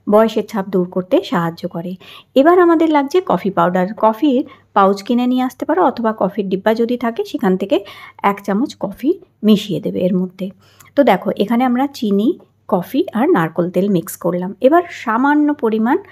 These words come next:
চালের গুঁড়ো দেবো আমরা এখানে, হাফ ছোটো চামচ মতন চালের গুঁড়ো মিক্স করবে এটার মধ্যে। এবার এই সমস্ত উপকরণটাকে মিক্স করে নেবে। চাইলে তোমরা এরকমভাবে তৈরি করে একটি কৌটোর মধ্যে ভরেও রেখে দিতে পারো,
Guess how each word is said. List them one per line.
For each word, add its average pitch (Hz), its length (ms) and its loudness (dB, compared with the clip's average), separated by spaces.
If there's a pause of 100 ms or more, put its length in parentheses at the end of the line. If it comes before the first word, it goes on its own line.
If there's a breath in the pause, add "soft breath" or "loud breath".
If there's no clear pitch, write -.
(260 soft breath)
চালের 175 340 0
গুঁড়ো 190 240 2
দেবো 180 240 2
আমরা 190 240 0
এখানে, 202 340 -2 (340 soft breath)
হাফ 202 320 0
ছোটো 208 220 -2
চামচ 226 340 0
মতন 247 240 -2
চালের 180 340 0
গুঁড়ো 180 200 0
মিক্স 180 300 0
করবে 170 260 -4
এটার 175 220 -4
মধ্যে। 185 380 -6 (360 soft breath)
এবার 247 200 4
এই 285 80 2
সমস্ত 277 400 -2
উপকরণটাকে 208 640 0
মিক্স 190 280 0
করে 170 220 -2
নেবে। 175 220 -6 (200)
চাইলে 285 320 2
তোমরা 311 280 0
এরকমভাবে 269 500 0
তৈরি 220 280 2
করে 226 360 -2
একটি 226 220 -2
কৌটোর 240 320 2
মধ্যে 247 220 0
ভরেও 226 360 2
রেখে 202 240 0
দিতে 202 220 -2
পারো, 196 280 0